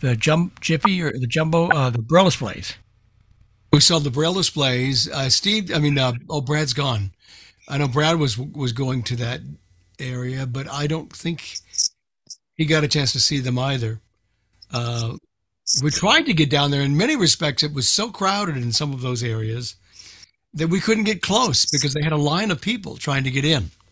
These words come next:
Speaker 2: So we did not. So that'll be, uh, something else on my list to go talk to them about and bring them on to talk about here on Tech Talk.
Speaker 1: Well, and you'll be at the A C B convention. You can do it then, maybe.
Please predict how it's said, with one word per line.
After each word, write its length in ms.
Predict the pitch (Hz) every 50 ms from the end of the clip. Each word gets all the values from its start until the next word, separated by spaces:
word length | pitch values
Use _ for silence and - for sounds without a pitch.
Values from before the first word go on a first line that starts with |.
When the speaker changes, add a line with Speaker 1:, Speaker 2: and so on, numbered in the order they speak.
| _ _ _ _ _ - - - - - - -
Speaker 2:
So 180 | - - - 143
we 140 | 139 160 185
did 180 | 170 180 165
not. 300 | 165 175 170 160 151 147
So 160 | - - 151 143
that'll 280 | 135 151 160 185 202
be, 200 | 185 170 170 165
uh, 80 | 165 165
something 340 | 160 - 175 165 175 165 160
else 220 | 160 165 160 -
on 160 | 180 165 147 -
my 80 | 135
list 340 | 127 131 131 123 - - -
to 60 | - 135
go 160 | 127 135 127
talk 360 | 120 - 147 139 135 - -
to 80 | - 135
them 200 | 127 127 123 120
about 440 | 113 110 117 113 107 110 120 - - _ _ - - - - - - - _
and 200 | - 139 131 123
bring 220 | 110 139 143 139 135
them 120 | 131 131
on 240 | 131 127 127 131 120
to 100 | 110 110
talk 300 | - - 127 127 117 -
about 260 | 120 113 113 113 110
here 160 | - 127 123
on 140 | 117 110 107
Tech 220 | 98 - 120 104
Talk. 140 | - - -
Speaker 1:
Well, 80 | 175 160
and 120 | 147 151
you'll 140 | 160 190 214
be 160 | 185 190 156
at 220 | 139 - - - -
the 260 | 123 113 110 107 113 -
A 120 | - 139
C 200 | 127 - - 131
B 200 | 107 104 139 165
convention. 540 | 170 - 135 107 92 98 98 92 - 113 107
You 100 | 110 120
can 120 | 120 127 110
do 100 | 120 110
it 100 | 98 -
then, 180 | 135 131 143
maybe. 340 | 127 107 98 104 101 - -